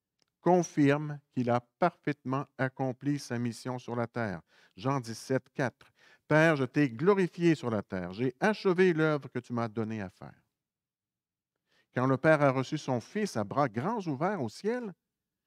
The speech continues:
il a montré il était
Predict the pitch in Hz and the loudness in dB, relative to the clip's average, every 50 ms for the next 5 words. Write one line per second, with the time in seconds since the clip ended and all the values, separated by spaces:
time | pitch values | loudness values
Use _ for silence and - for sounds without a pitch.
0 | _ _ _ _ _ _ - 127 127 131 123 131 151 165 165 160 160 165 175 190 | _ _ _ _ _ _ -2 0 2 2 2 4 4 2 2 0 0 0 2 2
1 | 208 247 233 - _ _ _ _ _ _ _ _ _ _ _ _ _ 123 123 127 | 2 0 -4 -10 _ _ _ _ _ _ _ _ _ _ _ _ _ 0 0 2
2 | 127 123 - 147 151 160 - | 0 0 0 -2 -2 -2 -2